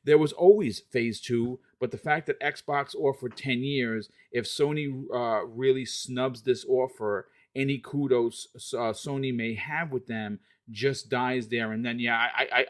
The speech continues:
I think I said this ye-, last week, and I'll say it again. I think that the ten-year deal, to Mav's point, Microsoft knew that a big deal, uh, with, with Sony was gonna come, but I also think that this is the canary in the coal mine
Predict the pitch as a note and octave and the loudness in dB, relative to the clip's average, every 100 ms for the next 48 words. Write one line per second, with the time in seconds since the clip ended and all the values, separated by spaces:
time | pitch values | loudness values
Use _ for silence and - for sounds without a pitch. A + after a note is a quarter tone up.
0 | B2+ B2+ D#3 C3+ A#2+ A#2+ - C3+ B2+ B2+ | 0 -2 -6 -6 -6 -4 0 0 0 -6
1 | B2+ B2 A#2 A#2 - B2+ A#2 A2 - A#2+ | -8 -6 -4 -4 -6 -12 -10 -10 -8 -6
2 | A#2 A2 A2 G#2+ G#2+ B2+ A#2+ A2+ G#2 G2+ | -6 -6 -6 -6 -8 -8 -8 -8 -8 -10
3 | B2+ B2+ B2 A#2 A2 G#2+ A#2+ A#2 G2+ F#2 | -8 -8 -6 -6 -6 -8 -8 -4 -4 -6
4 | F#2 _ _ _ _ A#2+ A#2+ B2 A#2+ - | -10 _ _ _ _ -8 -2 0 0 -2
5 | - B2+ A#2 G#2+ - _ _ - A#2 B2+ | -10 -8 -4 -6 -8 _ _ -14 -2 0
6 | C#3 C#3 C#3+ B2+ A2+ A#2 C3 C#3 D3 D#3+ | 0 0 2 2 0 -2 0 0 -2 -4
7 | C3 B2 A2+ G2+ C#3 C3+ G#2 B2 B2 A#2 | -4 -4 -6 -8 -2 -2 -2 2 4 4
8 | - A2+ G#2+ G#2 - - A2+ - C3 B2+ | 0 0 -2 -2 -8 -16 -14 -8 -6 -4
9 | A#2+ A2+ A#2 A2 - A#2+ C#3+ F3+ - _ | -6 -8 -8 -8 -8 -6 -6 -8 -12 _
10 | - A2+ B2 C#3 C#3 C3+ C3 C3+ B2 A#2+ | -6 2 6 6 4 2 2 0 -4 -6
11 | - C3+ A#2+ G#2+ - A#2 A2+ A2 G#2+ - | -4 -6 -6 -12 -10 -6 -6 -4 -8 -10
12 | A2 G#2 F2+ E2 | -10 -8 -10 -12